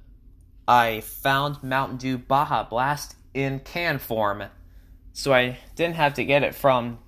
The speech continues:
Taco Bell much longer because I ended up getting a twenty-four pack. And now I added a Mountain Dew Baja Blast can to my can collection, which has,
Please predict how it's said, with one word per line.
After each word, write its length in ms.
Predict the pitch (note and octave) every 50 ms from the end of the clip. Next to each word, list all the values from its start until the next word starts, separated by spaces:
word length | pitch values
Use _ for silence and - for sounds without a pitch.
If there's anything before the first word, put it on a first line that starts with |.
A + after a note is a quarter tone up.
| - - - -
Taco 360 | - - C#3 C3+ C3+ D3+ C#3
Bell 600 | B2+ - B2+ B2+ B2+ B2 A#2+ A#2 A2+ A#2+ C3+ - _ - - - - -
much 240 | A#2+ B2 - - -
longer 340 | B2+ A#2+ A#2 A2+ A2 G2+
because 640 | - G2+ G2+ - C3 B2 A#2 A2+ A2 - - - - - - - - - - - - - - -
I 120 | - B2 C3+
ended 180 | D3+ D#3+ E3
up 100 | D#3+ E3
getting 260 | - D3+ D3+ D3+ C#3+ C3
a 100 | G#2 F#2+
twenty-four 680 | - - - C#3 C#3 D3 C#3+ C#3+ - - C3 B2 -
pack. 600 | - - A2+ G2 F#2+ F#2+ - - - - - - - - - - - - - - - - - - - -
And 100 | - B2
now 120 | C3 C#3 D3
I 80 | C#3+
added 400 | C#3 C#3+ C#3+ C#3+ C#3 B2+ A#2+ - - - - - - - -
a 60 | B2+
Mountain 320 | C3+ C3+ D3 D#3+ D#3 D3+ C#3
Dew 160 | D3 C#3+ C3+
Baja 400 | B2+ C3 C3 C3 B2+ C3+ C3+ C3
Blast 400 | C3 C3 C3 B2+ B2 - - -
can 300 | - D3 C#3+ C#3+ C#3 C#3
to 100 | - C#3
my 200 | C3+ B2+ B2+ A2+
can 340 | - - - B2+ A#2 A2+ A2
collection, 600 | - - A2+ G#2+ G#2 G#2+ - - A2+ G#2+ A2 A2+ - - - - - - -
which 240 | - C#3+ D3 - -
has, 520 | D#3+ D3+ D3+ D3 C#3+ C3+ C3 - - -